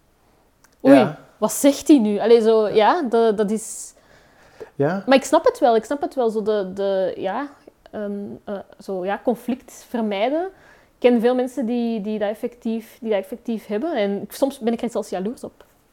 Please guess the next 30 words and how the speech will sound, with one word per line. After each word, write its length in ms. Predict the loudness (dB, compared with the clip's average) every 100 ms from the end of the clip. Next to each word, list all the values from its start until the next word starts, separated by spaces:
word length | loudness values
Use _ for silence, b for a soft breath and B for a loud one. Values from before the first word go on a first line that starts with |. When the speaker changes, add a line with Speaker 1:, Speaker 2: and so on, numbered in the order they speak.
| -16 -4
Speaker 1:
Wou 120 | -4
ik 60 | -2
dat 80 |
ik 60 | -6
wat 100 | -4
meer 160 | -6 -6
conf-, 300 | -12 -12 -16 -18 -12
Speaker 2:
Goh, 120 | -10
Speaker 1:
conflict 300 | -10 -10 -8 0
Speaker 2:
ja, 320 | 2 4 2
Speaker 1:
heb. 100 | 0
Speaker 2:
dat, 500 | 4 4 4 -4 -4
dat, 140 | -2 -2 -4 -2
dat 200 | 0 2
is, 380 | 0 -4 -14 -18 -16 -8
dat 180 | -4 -2
is, 160 | -2
eh, 320 | 2 4 4 2 B B -12
weer 240 | -4 -2 0
de 80 |
andere 300 | 0 0 -2
kant 240 | -2 -4 -4
van, 360 | -4 -2 -2 -2
van, 280 | -4 -4 -6
van 140 | -4
het 100 | -4
evenwicht, 500 | -6 -8 -6 -8 -8
hè. 280 | -10 -10 -12
Ehm, 380 | -10 -8 -6 -6 -8 _ _ _ _ -20 _ _ -20 _ _ _ _ _ _ _ _
ja. 320 | -4 -4 -4